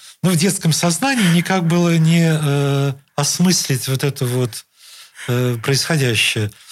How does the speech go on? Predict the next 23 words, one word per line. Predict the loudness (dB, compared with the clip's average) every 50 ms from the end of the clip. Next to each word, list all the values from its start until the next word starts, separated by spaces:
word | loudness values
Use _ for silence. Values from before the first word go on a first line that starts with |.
| -20 -20 -20 -20 _ _
Естественно, | -4 -2 0 -2 -2 0 -2 -4
по | -2 -2 -2
мере | 0 0 -2 -2 -4
взросления, | -4 -4 -4 -4 -4 -2 -2 0 0 0 0
конечно | 0 0 0 0 0 0 -2 -2 -2
же, | -2 -2 -2 -2 -4 -4 -6 -10 _ _ _ _ _ _ _ _ _
э, | -4 -2 -2 -2 -2 -2
у | -4 -2 -2 -2
меня | 0 0 0
по-прежнему | -2 -2 -2 0 -2 0 0 0 -2
есть, | -2 -2 -2 -4 -4 -4 -6 -10 -14 -14 -12
э, | -10 -8 -6 -6 -6 -6 -6 -6 -6 -4 -4
мои | -2 -2 -2 -2
двоюродные | -2 -2 -2 -2 -2 -2 -2 -2
братья, | -2 -2 -2 -2 -2 -4
сестры | -4 -2 -2 -2 -2 -2 -4 -8 -10 -8 -8 -8 -10 -16 -20 _ _ _
с | -14 -10
такой | -8 -6 -6 -6
фамилией. | -4 -4 -2 0 0 2 2 2 0 0 -2 -6 -12 -20 -20 -18 -16 -14 -14 -14 -14 -14 -16 -20 -20 _ _ _
Вот. | -6 -6 -4 -2 0 0 2 0 0 -2 -6 -10 -10 -12 -8 -4
И | -2 0 2 2 2 2 2 2 4 4 4 4 4 2 2 2 2 2 2 2 0 -2 -6 _ _ _ _ _
получилось | -4 -2 -2 0 0 2 2 2 2
забавно. | 0 0 0 0 0 0 0 0 -2 -2 -4